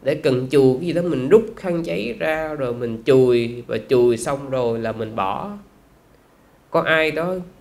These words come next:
rảnh tới mức là ghi tên tôi Nguyễn Văn Tèo, Lý Thị Bưởi, ghi tên vô xếp lại để vô trong đây. Mỗi lần mở ra biết đây là giấy của tôi, tôi chùi. Không có. À,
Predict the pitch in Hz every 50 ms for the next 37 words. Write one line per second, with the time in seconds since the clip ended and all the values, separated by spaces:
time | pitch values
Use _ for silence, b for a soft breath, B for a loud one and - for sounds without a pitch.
0 | _ - - 139 120 92 92 123 170 185 185 185 190 202 202 196 123 113 117 135
1 | 143 143 139 151 147 147 147 143 143 147 143 143 143 139 139 135 135 135 117 101
2 | 98 - 123 135 156 175 160 160 147 147 147 147 - 127 120 113 110 107 107 107
3 | 107 107 104 107 110 113 - _ - - - 120 117 - - - 151 160 180 202
4 | 202 196 - 113 110 110 113 113 107 101 - - - - 196 208 208 196 147 147
5 | 147 151 151 151 151 - 151 151 151 151 147 147 143 143 139 - - 175 185 202
6 | - - 120 107 104 113 123 - - - - - 170 156 - 147 139 143 147 143
7 | 143 143 143 143 B B B B B 127 104 101 120 151 165 156 120 113 113 110
8 | 98 95 101 127 170 170 160 147 143 143 143 156 170 180 - 151 143 139 127 110
9 | 110 113 120 135 165 170 165 147 143 - 147 147 147 143 131 127 127 - - 127
10 | - - 117 113 110 - - - _ - 165 170 170 - 190 208 226 233 233 226
11 | - - _ _ _ _ _ _ _ _ _ _ _ _ _ _ _ _ _ _
12 | _ _ _ _ _ _ - - 92